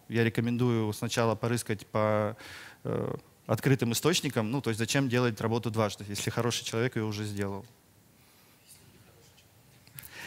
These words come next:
А если он не хороший человек и сделал хороший код, то, ну, можно не сказать спасибо.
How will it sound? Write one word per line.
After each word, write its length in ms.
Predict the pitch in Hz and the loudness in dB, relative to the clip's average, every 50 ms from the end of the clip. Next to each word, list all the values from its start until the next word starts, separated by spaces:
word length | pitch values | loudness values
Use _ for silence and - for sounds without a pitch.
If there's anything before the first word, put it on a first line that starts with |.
| - - - - | -8 -8 -2 4
А 100 | - 117 | 6 8
если 260 | 139 170 175 - 175 | 10 10 10 8 6
он 120 | 170 170 | 6 6
не 80 | 170 160 | 4 6
хороший 400 | 147 170 165 185 180 - - 135 | 6 8 8 8 6 6 4 4
человек 380 | - 156 147 147 151 147 - 143 | 6 6 8 8 8 8 6 4
и 40 | |
сделал 300 | 131 117 127 147 147 139 | 2 4 6 8 8 8
хороший 380 | 131 - 135 139 143 - - 135 | 6 6 4 4 4 4 4 0
код, 360 | - - 165 196 202 - - - - - - - - - - - _ | 2 4 4 4 4 2 -2 -12 -20 -20 -18 -18 -18 -18 -20 -20 _
то, 500 | - 143 156 165 160 143 127 113 - - - | 2 4 6 8 8 6 6 4 -2 -8 -8
ну, 440 | 127 120 135 156 156 143 120 113 123 - - - - | -2 2 2 4 4 2 0 -2 -6 -10 -16 -18 -14
можно 500 | - - - 117 127 131 123 131 127 123 | -10 -4 0 2 2 2 2 2 2 2
не 260 | 123 120 120 117 123 127 | 2 2 2 2 0 0
сказать 300 | - - 120 123 131 - | 2 4 4 4 4 2
спасибо. 520 | - - 117 - - 113 107 101 95 104 | 2 0 -2 0 0 0 0 -2 -4 -8